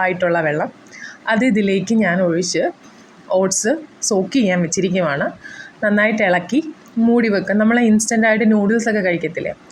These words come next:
അതുപോലെ. വളരെ എളുപ്പമാണ്. നമ്മൾ ചൂടുവെള്ളം ഒഴിച്ചിട്ട് ഇൻസ്റ്റൻ്റായിട്ട് നൂഡിൽസ് പത്ത് മിനിറ്റ് മൂടി വെച്ചിട്ട് കഴിക്കില്ലേ, സെയിം അതേപോലെ തന്നെ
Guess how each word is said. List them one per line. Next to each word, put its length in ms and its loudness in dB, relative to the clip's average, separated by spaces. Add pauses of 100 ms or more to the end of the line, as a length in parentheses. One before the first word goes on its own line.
(180)
അതുപോലെ. 480 -2 (480)
വളരെ 340 2
എളുപ്പമാണ്. 500 0 (460)
നമ്മൾ 160 0 (100)
ചൂടുവെള്ളം 400 2
ഒഴിച്ചിട്ട് 360 0 (340)
ഇൻസ്റ്റൻ്റായിട്ട് 560 2
നൂഡിൽസ് 420 2 (140)
പത്ത് 260 0
മിനിറ്റ് 320 2
മൂടി 240 2
വെച്ചിട്ട് 280 -2 (100)
കഴിക്കില്ലേ, 380 -2 (420)
സെയിം 220 -2 (160)
അതേപോലെ 440 0 (100)
തന്നെ 200 -2